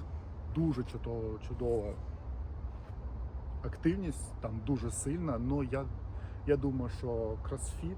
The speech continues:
це не для початківців. Це для тих, хто вже з залізом займався, для тих, хто знає техніку, і вже можна йти на кросфіт. Е, тому що,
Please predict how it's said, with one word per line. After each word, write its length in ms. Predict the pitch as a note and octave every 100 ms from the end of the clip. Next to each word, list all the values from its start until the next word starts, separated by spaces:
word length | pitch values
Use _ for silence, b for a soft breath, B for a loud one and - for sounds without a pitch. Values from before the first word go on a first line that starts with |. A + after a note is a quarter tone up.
| -
це 240 | - C#3
не 160 | B2+ C3
для 160 | A#2+ A#2+
початківців. 720 | A#2 C3 - B2+ G#2+ - A#2 - - B B B -
Це 140 | - E3+
для 140 | D3
тих, 280 | - G3 F#3+
хто 200 | - D3
вже 300 | A#2 C3+ B2+
з 40 |
залізом 440 | A#2 C#3 D3 B2 A2
займався, 540 | A2+ A2+ G#2 - - - - - - - - - - - -
для 80 | A#2
тих, 160 | G#2+ D3+
хто 180 | - B2
знає 320 | C#3+ C#3 A#2+
техніку, 520 | E3 F3 - A#2+ - - - - B B B - - - - - - - - - - - - - -
і 80 | C#3
вже 260 | B2 D#3
можна 280 | C#3+ C3 A#2+
йти 180 | A2+ B2+
на 120 | A2+
кросфіт. 460 | G#2 G#2 - A2 G2+ - - - - -
Е, 140 | A2+ A2
тому 220 | C#3 D3+ C#3
що, 260 | - C3